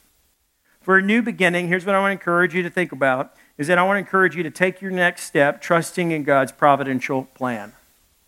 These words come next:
Is seeing God as a good father who wants to provide for you, even when your circumstances don't look like the greatest thing in the world,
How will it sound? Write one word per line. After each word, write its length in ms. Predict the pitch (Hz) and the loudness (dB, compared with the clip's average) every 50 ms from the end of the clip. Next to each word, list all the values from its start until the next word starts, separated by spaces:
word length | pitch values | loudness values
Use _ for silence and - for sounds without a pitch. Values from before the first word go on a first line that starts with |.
| _ _ _ _ _ _ _ _ _ _ _ _ _ _ _ _ _ _ _ | _ _ _ _ _ _ _ _ _ _ _ _ _ _ _ _ _ _ _
Is 180 | - 165 147 - | 0 0 0 0
seeing 340 | - 226 226 220 214 208 | 0 2 2 2 2 0
God 380 | 165 180 185 185 190 202 208 214 | 2 2 4 4 4 2 2 0
as 460 | 233 196 190 185 180 170 170 160 147 | 0 0 2 2 4 2 0 -2 -4
a 140 | 190 185 160 | -6 -8 -4
good 220 | 131 180 202 180 | 0 0 0 0
father 520 | 147 - - 175 170 170 180 190 220 233 220 | 0 2 4 4 6 6 4 2 0 -2 -2
who 100 | 190 190 | -4 -4
wants 240 | 175 165 170 - - | -2 -2 -4 -4 -8
to 80 | 139 | -8
provide 640 | - 156 143 135 151 156 156 165 170 180 180 180 - _ _ _ _ _ _ _ _ _ _ _ _ _ _ _ _ _ _ | -6 -6 0 2 2 4 4 4 2 0 -2 -4 -12 _ _ _ _ _ _ _ _ _ _ _ _ _ _ _ _ _ _
for 240 | _ _ 170 175 180 | _ _ 2 2 2
you, 340 | 185 190 208 220 220 220 202 _ _ _ _ _ _ | 2 2 0 -2 -2 -4 -8 _ _ _ _ _ _
even 340 | 220 220 240 240 254 247 240 | 2 2 2 4 2 0 0
when 180 | 226 208 202 | 0 0 2
your 100 | 190 180 | 0 0
circumstances 840 | 165 - - 214 214 208 - 214 - - 208 202 202 190 165 180 175 147 | 0 2 0 0 0 0 -4 -10 -8 -4 -4 -2 -2 -4 -6 -8 -8 -2
don't 300 | 175 165 165 - 131 156 | 0 0 0 0 0 -2
look 200 | 170 202 190 208 | -2 -2 0 2
like 220 | 202 196 190 190 | 2 2 2 0
the 80 | 185 156 | -6 -2
greatest 420 | 135 175 180 185 180 196 175 - | 2 2 2 2 0 -4 -4 -4
thing 160 | 196 190 190 | -4 -4 -4
in 80 | 180 170 | -2 -4
the 80 | 143 | -4
world, 480 | 135 135 147 165 175 196 220 247 240 - | -4 0 2 4 4 4 4 0 -2 -8